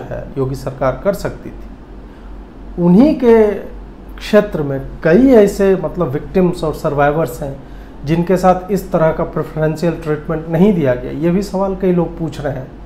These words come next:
कि कोई नेहा है, उसके परिवार वालों को क्यों नहीं कुछ दिया गया। आप जाके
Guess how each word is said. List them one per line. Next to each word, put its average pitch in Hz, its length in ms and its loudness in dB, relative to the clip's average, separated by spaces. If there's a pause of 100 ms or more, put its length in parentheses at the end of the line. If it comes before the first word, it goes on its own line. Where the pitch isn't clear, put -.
(840)
कि 151 80 -10
कोई 170 200 2
नेहा 151 440 6
है, 123 260 0
उसके 175 320 -4
परिवार 170 400 2
वालों 165 240 2
को 160 160 -10 (100)
क्यों 196 120 4
नहीं 147 220 4 (340)
कुछ 151 120 -4
दिया 123 220 0
गया। 113 180 -6
आप 139 240 0
जाके 143 340 0